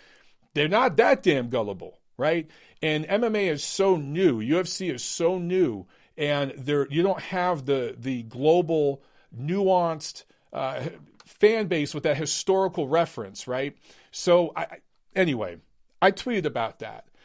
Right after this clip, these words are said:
And a lot of people, all the M M A fans,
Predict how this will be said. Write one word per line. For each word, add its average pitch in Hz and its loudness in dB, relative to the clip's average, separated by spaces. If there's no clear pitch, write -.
And 170 0
a 165 2
lot 190 4
of 180 -2
people, 113 -8
all 196 8
the 220 4
M 202 4
M 180 0
A 170 2
fans, 110 -6